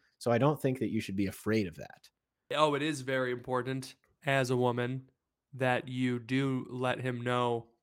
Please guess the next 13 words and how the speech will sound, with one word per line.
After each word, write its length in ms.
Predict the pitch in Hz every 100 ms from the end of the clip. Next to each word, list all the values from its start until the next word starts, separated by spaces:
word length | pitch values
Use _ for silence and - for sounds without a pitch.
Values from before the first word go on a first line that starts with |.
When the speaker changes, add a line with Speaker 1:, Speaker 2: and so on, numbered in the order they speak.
| _ _
Speaker 2:
ahead 300 | 131 123 127
of 100 | 127
time 460 | - 120 120 120 113 _ _ _ _ _
that 200 | 123 120
you 180 | 127 127
do 120 | 123
not 300 | 120 127 120
plan 460 | 131 127 123 120 117 _ _ _
on 240 | 131 131 123
sleeping 360 | 131 131 131
with 120 | 135
him. 240 | 147 131 156
<laughs> 100 | -